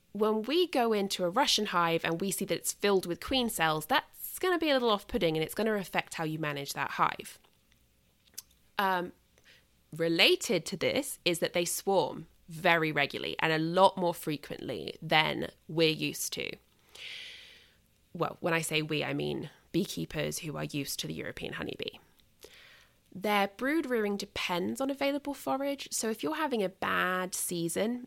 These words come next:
where there's not a lot of pollen or not a lot of nectar,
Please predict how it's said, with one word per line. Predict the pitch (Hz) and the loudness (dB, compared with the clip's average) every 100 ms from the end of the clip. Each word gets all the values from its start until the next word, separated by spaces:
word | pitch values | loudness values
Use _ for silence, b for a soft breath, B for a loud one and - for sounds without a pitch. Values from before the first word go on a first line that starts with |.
| - | -8
where | 185 175 | -2 0
there's | 175 185 | 0 2
not | 180 | 2
a | |
lot | 185 - | 2 0
of | - | -2
pollen | - 196 185 185 | -2 2 2 2
or | - 165 | 2 0
not | 165 - | 0 0
a | 165 | -2
lot | |
of | 165 | 0
nectar, | 165 170 - - 214 | 0 -2 -4 0 2